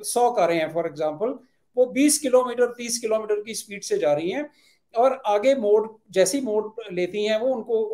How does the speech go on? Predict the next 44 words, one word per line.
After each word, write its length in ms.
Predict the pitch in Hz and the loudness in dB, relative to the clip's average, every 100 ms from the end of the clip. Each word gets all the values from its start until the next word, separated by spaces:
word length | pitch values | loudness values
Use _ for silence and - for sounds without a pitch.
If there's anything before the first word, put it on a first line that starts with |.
| 208 | -4
ऑब्स्ट्रक्शन 480 | 190 - 190 220 202 | -4 -6 -4 -4 -4
दिखती 280 | 151 - 180 | -6 -8 0
है, 300 | 240 311 - _ | 0 0 -10 _
वो 380 | 220 262 254 - _ _ | 0 2 2 0 _ _
ऑब्स्ट्रक्शन 480 | 226 196 220 208 233 | -8 -4 -6 -6 -4
को 120 | 233 | 0
अवॉइड 240 | 208 175 175 | 4 4 4
करके 320 | 175 - 240 | 0 0 -2
निकलती 360 | 220 196 190 175 | 0 -2 0 -2
जाती 260 | 127 - | -6 -10
हैं। 160 | _ _ _ _ _ _ | _ _ _ _ _ _
तो 120 | 320 311 | -2 0
जो 220 | 339 - | 0 -2
इस 240 | 294 294 339 | -4 0 2
तरफ 240 | 330 285 | 2 4
लोग 240 | 240 240 | 2 4
हैं 220 | 240 214 180 | 4 2 2
मोड़ 180 | 170 190 | 2 -2
पे, 240 | 190 185 208 | 0 0 0
उनको 360 | - 226 277 277 | -2 -6 -2 -2
कुछ 180 | 339 | -2
पता 260 | - 240 233 | -2 -2 -2
नहीं, 180 | 233 233 | -4 -8
उनको 220 | 220 226 | -8 -4
पता 200 | 226 240 | 0 2
नहीं 140 | 294 | 2
चलेगा 340 | 294 247 220 226 | 2 2 4 4
कि 140 | 185 | 2
कुछ 200 | 202 214 | -2 0
आगे 220 | 185 180 185 | 0 2 2
है, 280 | 160 170 | 2 2
क्या 340 | 160 - 190 202 | 2 -2 2 2
इफेक्ट 360 | 190 185 170 160 | 2 0 -4 -6
हो 100 | 139 | -2
रहा 120 | 156 | -2
है, 80 | 247 | -2
वो 140 | 294 | -4
उसी 180 | 277 294 | -2 -4
स्पीड 260 | - 247 | -2 -8
से 100 | 247 | -6
चलती 300 | 247 202 190 | -4 -4 -4
जा 100 | 170 | -6
रही 180 | 135 139 | -8 -10
है। 100 | 131 | -20